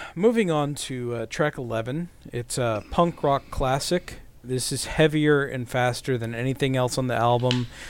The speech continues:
It's fast and sweet. You know, it only comes in at a minute and forty-six seconds, and it has the best solo on the album.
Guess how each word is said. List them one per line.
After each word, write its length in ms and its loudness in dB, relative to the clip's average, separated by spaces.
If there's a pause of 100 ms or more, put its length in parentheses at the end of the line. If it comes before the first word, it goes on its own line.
(160)
It's 200 -2
fast 420 4
and 140 -2
sweet. 480 0 (260)
You 140 0
know, 160 6
it 60 6
only 260 6
comes 340 2
in 140 4
at 180 4
a 40 0
minute 360 2
and 140 -8
forty-six 520 -2
seconds, 600 0 (460)
and 180 4
it 80 2
has 240 4
the 80 -2
best 240 4
solo 300 6
on 180 2
the 80 -2
album. 340 -6